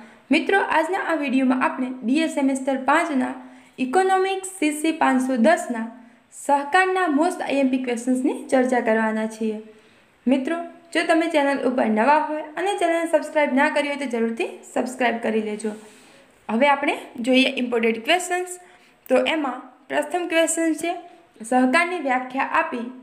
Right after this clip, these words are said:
ભારતમાં સહકારી પ્રવૃત્તિનો ઉદ્ભવ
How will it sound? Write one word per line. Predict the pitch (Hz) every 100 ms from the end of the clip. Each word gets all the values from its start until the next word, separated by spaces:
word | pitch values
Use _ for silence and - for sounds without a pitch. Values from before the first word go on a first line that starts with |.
| - _ _ -
ભારતમાં | 196 208 277 320 339 349 339
સહકારી | 269 247 254 330 339
પ્રવૃત્તિનો | 285 269 254 269 - -
ઉદ્ભવ | 214 202 220 254 320 339 -